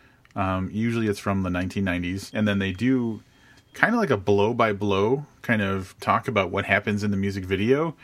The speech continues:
and give, like, a little bit of, you know, commentary on it. And,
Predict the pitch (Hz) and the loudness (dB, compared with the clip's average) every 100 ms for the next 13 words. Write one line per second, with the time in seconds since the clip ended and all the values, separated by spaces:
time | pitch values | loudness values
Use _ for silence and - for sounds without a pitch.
0 | - - - _ - 104 104 101 110 120 | -20 -20 -20 _ -2 0 2 0 -2 0
1 | 123 120 123 135 131 120 110 - 120 104 | 0 0 2 2 2 0 -6 -2 0 0
2 | - 190 147 92 82 78 78 - - _ | 0 0 0 -2 -4 -4 -6 -10 -16 _
3 | _ _ _ _ - 107 101 | _ _ _ _ -2 0 0